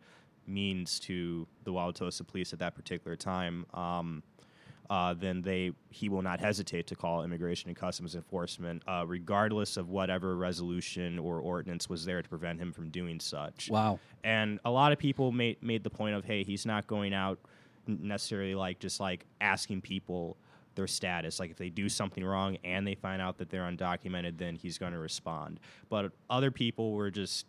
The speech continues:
Speaker 1: kinda disturbed by just kinda how, uh, cavalier and how frank that he was with the governing body of Wauwatosa and saying, "Look, like, we're kinda gonna do what we, what we're gonna do in regards to this."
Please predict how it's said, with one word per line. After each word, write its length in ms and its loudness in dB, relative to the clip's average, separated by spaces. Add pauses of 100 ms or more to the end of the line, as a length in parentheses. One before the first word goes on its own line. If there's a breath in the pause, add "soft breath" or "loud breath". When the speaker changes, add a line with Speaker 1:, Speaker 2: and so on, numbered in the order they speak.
Speaker 1:
kinda 240 0
disturbed 520 -2
by 120 0
just 200 -6
kinda 180 -2
how, 420 0
uh, 420 -4 (240)
cavalier 640 2
and 100 -4
how 540 0 (160 loud breath)
frank 460 0
that 140 0
he 100 -2
was 440 0
with 300 -2
the 80 -4
governing 520 0
body 340 0
of 80 -4
Wauwatosa 640 -2
and 140 -4
saying, 400 -4
"Look, 340 -4
like, 320 -4 (640 loud breath)
we're 140 0
kinda 220 2
gonna 220 2
do 220 2
what 80 0
we, 240 -4 (180)
what 240 -2
we're 140 -2
gonna 180 -2
do 480 0
in 140 -4
regards 540 0
to 100 -10
this." 480 -6